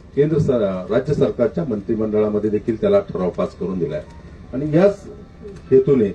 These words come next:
राज्य सरकारचे पन्नास टक्के आणि केंद्र सरकारचे पन्नास टक्के जवळपास पाच हजार कोटी रुपयाचा तो प्रकल्प, हा तिसरा आणि चौथा ट्रॅक, आता त्याला मंजुरी मिळाली.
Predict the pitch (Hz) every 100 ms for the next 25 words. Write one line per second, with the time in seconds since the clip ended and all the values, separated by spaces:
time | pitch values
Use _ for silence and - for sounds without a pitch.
0 | - - 107 143 - 185 156 151 170 165
1 | 202 - 185 196 175 - - 190 - -
2 | - - - 180 - 190 202 202 151 139
3 | 147 143 - 131 123 120 131 - 117 110
4 | 123 - - 120 139 107 104 135 127 110
5 | 107 113 98 101 98 98 - - - -
6 | - - 117 113 107 110 - 131 117 95
7 | - - - - - 101 - - 143 143
8 | 135 123 110 - 110 - 101 - - -
9 | - - 139 131 120 117 107 104 104 104
10 | 98 95 92